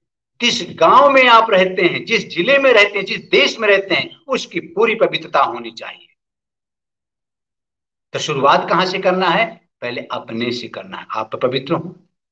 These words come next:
अपने रूम को पवित्र करें, आसपास परिसर वातावरण पवित्र करें, गांव का पवित्र, धीरे धीरे आगे आगे आप बढ़ते जाएं तो पूरा विश्व आपको एक लगेगा, पूरे विश्व को आप एक में देखेंगे।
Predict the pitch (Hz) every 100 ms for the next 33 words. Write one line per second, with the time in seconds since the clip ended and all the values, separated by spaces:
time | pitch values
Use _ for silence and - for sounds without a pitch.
0 | _ - 131 127 113 113 117 131 127 139
1 | 147 151 170 175 - _ _ _ _ _
2 | _ _ _ _ - 131 - 139 131 -
3 | 107 - 135 131 131 147 151 156 156 156
4 | 170 170 175 - - _ _ _ _ _
5 | _ _ _ _ _ _ _ _ _ _
6 | 110 113 113 131 143 147 156 170 170 -
7 | - 208 254 285 202 240 165 180 214 196
8 | 202 196 170 170 202 165 - - _ _
9 | - 185 247 226 247 254 277 220 226 226
10 | - 214 240 254 247 240 180 160 160 131
11 | 107 90 _ _ _ _ _ _ - 170
12 | 185 202 - 196 175 - 196 226 185 175
13 | 156 135 135 110 87